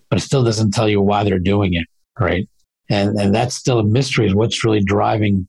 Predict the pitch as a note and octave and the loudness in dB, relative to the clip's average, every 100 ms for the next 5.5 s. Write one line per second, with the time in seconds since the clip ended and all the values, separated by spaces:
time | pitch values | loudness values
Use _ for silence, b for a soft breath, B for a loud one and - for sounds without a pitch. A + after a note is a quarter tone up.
0 | - A2+ G2 G2 G2 G2 G#2+ A2 G2+ G2+ | -4 0 2 2 2 0 -2 0 0 2
1 | G2+ G#2+ G#2+ - G#2 - A2 A#2+ - - | 0 0 -2 -2 -4 -2 -2 -2 -4 -4
2 | F2 - _ B B B B B B _ | -4 -8 _ B B B B B B _
3 | G2+ G2+ G2 G#2 G#2+ G2 A2 G#2 A2 G#2 | -2 0 0 0 0 0 -2 0 0 2
4 | G2+ G#2+ A2+ G2+ - A2 G2 G2 G#2 G2+ | 2 2 0 -2 -2 -2 -2 0 -2 -2
5 | - A#2+ C#3+ G2+ F#2+ | -2 0 2 0 -2